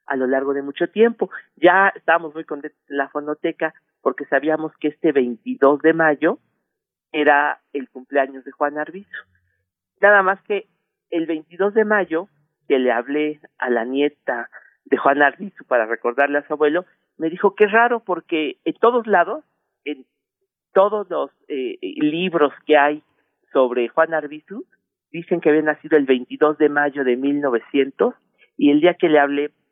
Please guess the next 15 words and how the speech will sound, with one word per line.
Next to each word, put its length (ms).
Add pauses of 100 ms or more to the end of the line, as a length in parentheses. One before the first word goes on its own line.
(140)
para 280
decirle, 440
"Bueno, 320
hoy 140
es 80
veintidós 440
de 100
mayo 300
de 100
dos 180
mil 120
diez", 140
me 100
dijo, 260
"No, 180